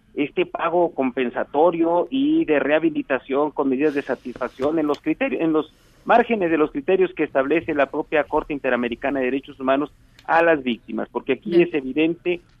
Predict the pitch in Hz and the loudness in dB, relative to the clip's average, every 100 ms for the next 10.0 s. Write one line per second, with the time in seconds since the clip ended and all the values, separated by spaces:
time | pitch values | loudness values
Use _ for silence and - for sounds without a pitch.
0 | - 117 160 156 151 127 120 123 135 147 | -14 -6 -6 -4 -4 -4 -4 -2 -2 -4
1 | - 156 143 123 123 - 120 117 151 165 | -2 2 2 2 -2 -4 -4 0 2 2
2 | 156 131 117 120 123 - 156 151 139 120 | 0 -2 0 0 0 -2 -4 0 2 2
3 | 113 120 147 156 135 170 175 170 - 127 | 0 0 0 0 2 0 0 -6 -6 -4
4 | 156 156 - 139 127 120 120 117 - 160 | -4 -4 -4 -6 -4 -2 0 0 0 -2
5 | 185 294 - - - - _ _ - 180 | -2 -6 -14 -16 -20 -20 _ _ -4 -2
6 | 214 208 _ _ - - - - 147 139 | -2 -4 _ _ -14 -14 -14 0 2 4
7 | 127 - 175 180 - 170 170 170 143 151 | 0 -4 2 2 4 4 4 4 4 2
8 | 175 180 143 - 117 110 123 151 143 127 | 0 2 4 4 2 0 -2 -2 -2 -2
9 | 104 - 123 120 147 147 131 143 170 165 | -6 -8 -4 -2 -2 -2 -2 0 0 -2